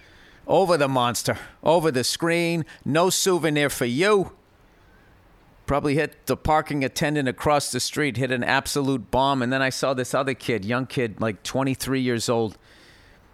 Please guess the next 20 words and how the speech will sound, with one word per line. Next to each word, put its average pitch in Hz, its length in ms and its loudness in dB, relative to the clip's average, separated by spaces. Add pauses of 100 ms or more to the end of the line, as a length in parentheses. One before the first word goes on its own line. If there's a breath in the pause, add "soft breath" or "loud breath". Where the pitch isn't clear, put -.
(680)
came 120 260 0
out 113 140 0
and 104 80 -6
he 110 80 -2
pitched, - 320 -4
like, 117 160 0
six - 300 -2
solid 117 380 2
innings, 110 300 0
like, 113 140 -2
a 104 60 0
week 110 240 -2
ago 101 200 0
or 98 80 0
something 95 300 -4
like 98 160 -4
that. 92 240 0 (1040 loud breath)
I 202 160 2
don't 143 140 -4
know. 127 120 -14